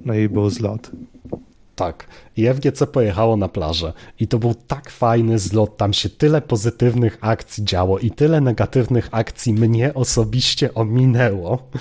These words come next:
Speaker 2: że mogłem się nim tylko cieszyć. A fakt, że ty usiadłeś wtedy do tego O B S-a wersja, nie wiem, zero pięć,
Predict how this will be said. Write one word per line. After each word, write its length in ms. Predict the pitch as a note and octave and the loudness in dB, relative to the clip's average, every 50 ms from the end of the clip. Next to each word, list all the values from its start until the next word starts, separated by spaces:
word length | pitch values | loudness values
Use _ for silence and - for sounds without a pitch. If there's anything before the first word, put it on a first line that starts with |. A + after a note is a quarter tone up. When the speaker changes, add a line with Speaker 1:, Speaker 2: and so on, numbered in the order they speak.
| - - - - - - - | -14 -14 -20 -20 -20 -10 -6
Speaker 2:
że 520 | A#2 G#2+ - - G2 G#2+ A2+ A2+ A#2 A#2+ A2+ A2 | -4 -2 0 0 2 2 2 2 2 2 0 0
mogłem 340 | A2 B2 A#2+ - C3 B2+ | 0 0 2 4 2 2
się 160 | - - - B2+ | 2 0 0 2
nim 180 | A#2+ A#2+ B2 | 4 4 2
tylko 360 | A#2 - C3+ C#3 C#3+ - D3 | 2 2 0 0 2 0 0
cieszyć. 520 | C3 - - F2+ F2 - - - - - - - - - - - - _ | 0 0 -2 -2 -2 -4 -6 -8 -10 -10 -16 -16 -20 -20 -20 -20 -20 _
A 140 | - A2+ A#2+ | -4 -4 -4
fakt, 520 | - - - D3 D#3+ F3+ F3 E3 C#3 - - | -4 -4 -6 -4 -4 -2 -2 -2 -2 -2 -2
że 340 | - - - B2 A#2+ A#2 | 0 0 2 4 4 2
ty 260 | A2+ - - C#3 D3+ D#3+ | 2 2 2 2 2 4
usiadłeś 580 | C#3+ C3 - - A#2+ A2+ G#2+ G2 F#2+ F2+ - | 2 0 2 2 0 0 0 0 -2 -4 -4
wtedy 340 | - - - G#2 G2 G2+ G2 | -6 -2 0 0 0 2 0
do 120 | F#2+ G2+ | -2 -2
tego 400 | - - A#2 A2 A2+ B2 A2 G#2 - | -2 0 0 2 2 2 0 0 -2
O 120 | A2+ A#2+ | -2 -2
B 220 | G#2 G2 A2+ G#2+ A2+ | 0 2 2 4 4
S-a 260 | B2+ - - G#2+ G2+ | 2 2 0 -2 0
wersja, 480 | F#2+ A2+ A2+ A#2+ - - - A2+ G#2 | 2 2 2 2 0 0 0 2 2
nie 140 | A2 A#2+ A#2+ | 4 4 2
wiem, 200 | G#2 G#2 F#2+ F#2 | 2 0 -2 -2
zero 340 | F2 F2 F#2+ G#2 G#2+ G#2+ G#2 | -2 -2 0 2 2 2 0
pięć, 500 | - - G#2+ F#2+ F2+ F2 E2+ - - | 0 0 0 0 0 -2 -6 -6 -8